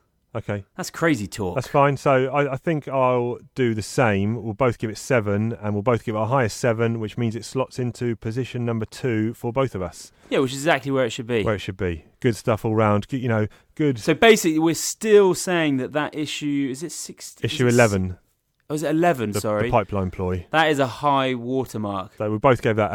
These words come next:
Speaker 1: eight. That is a high
Speaker 2: Yeah.
Speaker 1: watermark. Um, but this, you know, Harmer's writing was great. Apart from that one silly scene with the toy planes, which,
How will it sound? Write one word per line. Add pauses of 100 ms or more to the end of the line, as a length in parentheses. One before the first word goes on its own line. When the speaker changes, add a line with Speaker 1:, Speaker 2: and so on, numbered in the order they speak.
Speaker 1:
eight. (100)
That
is
a
high
Speaker 2:
Yeah.
Speaker 1:
watermark.
Um, (380)
but
this,
you
know, (120)
Harmer's
writing
was
great.
Apart
from
that
one
silly
scene
with
the
toy
planes,
which,